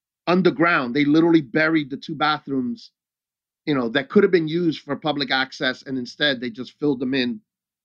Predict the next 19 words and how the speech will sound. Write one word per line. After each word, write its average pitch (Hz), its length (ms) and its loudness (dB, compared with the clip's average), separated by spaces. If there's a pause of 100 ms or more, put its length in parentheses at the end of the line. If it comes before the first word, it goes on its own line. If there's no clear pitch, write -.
They're 156 100 2
literally 208 300 2
still 151 280 -2
there, 139 220 0
but, 113 140 -14
and 123 100 -8
we'll 165 140 -2
talk 190 240 -2
more 165 160 -4
detail 139 340 -6
about 123 300 -4
that 123 220 -4 (460)
in 135 100 0
the 143 80 0
next 135 180 -2
show 139 240 0
as 117 120 -2
well. 165 260 0
But 120 240 -4